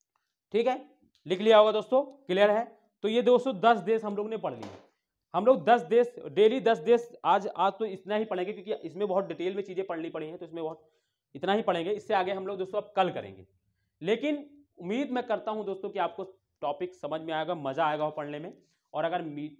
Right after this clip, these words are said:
वीडियो मज़ा आई, आपको पढ़ने में अच्छा लगा वीडियो को,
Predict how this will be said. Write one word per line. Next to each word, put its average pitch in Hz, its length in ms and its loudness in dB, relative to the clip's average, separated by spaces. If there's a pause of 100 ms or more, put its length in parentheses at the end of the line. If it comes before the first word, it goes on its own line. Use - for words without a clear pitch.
(500)
वीडियो 156 280 -2 (580)
मज़ा 135 380 -4
आई, 160 160 -4 (140)
आपको 135 240 -12
पढ़ने 139 320 -8
में 160 100 -4
अच्छा 180 200 -6
लगा 147 160 0
वीडियो 135 260 -8
को, 160 100 -8